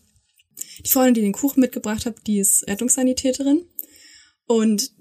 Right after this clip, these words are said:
die ist halt um vier Uhr morgens aufgestanden, weil die Frühschicht hatte und war dementsprechend dann so halt um zehn, elf halt schon sehr müde.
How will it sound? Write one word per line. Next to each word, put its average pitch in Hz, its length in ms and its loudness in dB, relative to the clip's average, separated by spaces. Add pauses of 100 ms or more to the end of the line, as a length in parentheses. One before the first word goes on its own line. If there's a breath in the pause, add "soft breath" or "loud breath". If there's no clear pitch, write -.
(180)
die 226 60 -2
ist 214 80 4
halt 196 100 -4
um 202 80 -2
vier 202 280 0
Uhr 190 40 -4
morgens 190 280 -2
aufgestanden, - 460 -2
weil 180 60 -4
die 180 100 -8
Frühschicht - 540 -4
hatte 226 320 -4 (420 loud breath)
und 220 160 0
war 220 120 0
dementsprechend 208 640 -2
dann 202 120 0
so 190 180 -2
halt 208 140 -6
um 190 160 -6
zehn, 208 340 2
elf 196 420 -4
halt 190 100 -2
schon 196 180 -2
sehr 202 220 0
müde. 202 500 0